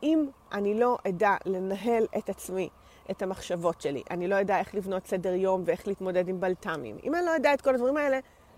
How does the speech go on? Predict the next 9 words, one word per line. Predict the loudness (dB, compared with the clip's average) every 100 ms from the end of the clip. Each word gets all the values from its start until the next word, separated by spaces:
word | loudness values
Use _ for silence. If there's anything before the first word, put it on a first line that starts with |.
| 2
אז |
זה | 6
לא | 8
יעזור. | 8 8 6 4 -8 -20 -20 -20 -20 -20 -4 2
<laughs> | 4 4 2 -6 -6 -10 -20 -20 -20 -6
זה | 0
פשוט | 2 4 6
לא | 8
יעזור. | 10 8 6 4